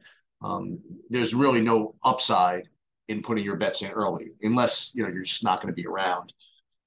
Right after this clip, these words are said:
Um, the good news is, is that we do have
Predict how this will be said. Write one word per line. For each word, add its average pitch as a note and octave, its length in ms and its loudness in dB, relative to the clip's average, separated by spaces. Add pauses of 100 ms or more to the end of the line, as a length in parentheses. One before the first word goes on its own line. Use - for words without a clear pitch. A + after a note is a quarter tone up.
Um, G2+ 220 -2
the A2 100 2
good G3+ 180 6
news D#3 320 6
is, C3 260 6
is A2 140 0
that A#2+ 240 2
we A#2 160 6
do C#3 240 0
have B2 540 4